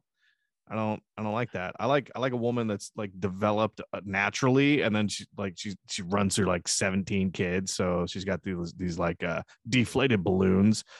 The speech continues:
and then, uh, uh, Doctor McLovin comes in and fucking fills them up with some, like, like, propane and semen, and then all of a sudden she's got these great looking tits again, and that's, I'm okay with that. That's,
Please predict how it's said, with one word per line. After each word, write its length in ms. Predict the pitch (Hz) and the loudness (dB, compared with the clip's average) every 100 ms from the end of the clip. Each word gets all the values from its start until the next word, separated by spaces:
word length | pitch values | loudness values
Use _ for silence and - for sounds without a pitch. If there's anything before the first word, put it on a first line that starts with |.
| - - | -20 -6
and 140 | 110 107 | 2 4
then, 260 | 101 101 - | 4 4 0
uh, 260 | 90 85 - - - - | -2 -2 -4 -12 -20 -12
uh, 180 | 87 85 80 | -6 -6 -2
Doctor 540 | 107 104 - 95 90 - - _ _ _ | 2 2 2 2 2 -2 -16 _ _ _
McLovin 640 | 101 98 107 104 107 95 87 | -4 -2 2 2 4 2 2
comes 280 | 98 90 | 0 0
in 260 | 95 95 95 | 0 0 0
and 160 | 90 - | -2 -4
fucking 400 | 101 98 90 87 | -6 -4 -8 -6
fills 300 | 113 104 92 | -2 -2 -2
them 100 | 95 | -2
up 180 | 95 98 | -2 -4
with 120 | 90 | -8
some, 280 | 98 90 92 | -6 -6 -4
like, 180 | 90 85 _ - | -6 -10 _ -12
like, 160 | 104 78 - | -12 -10 -4
propane 540 | 107 101 107 101 95 | -2 2 2 4 2
and 100 | 85 | 0
semen, 500 | - 113 110 90 87 | -2 2 4 4 2
and 120 | 90 | 0
then 100 | 95 92 | 0 0
all 100 | 98 | -2
of 60 | |
a 20 | |
sudden 220 | 92 104 98 | 0 -2 -2
she's 180 | 104 | -4
got 160 | 90 95 | -4 -6
these 180 | 107 87 | -6 -10
great 380 | - 85 92 95 | -10 -4 -2 -2
looking 260 | 98 110 | -2 -2
tits 200 | - 151 101 | 2 0 0
again, 280 | 87 87 | -4 -4
and 100 | 87 104 | 2 2
that's, 280 | 110 - - | 2 -4 -8
I'm 200 | 104 113 | -2 -2
okay 180 | - 147 | 0 -4
with 140 | - | -4
that. 200 | - - - | -10 -10 0
That's, 260 | 151 131 | 0 0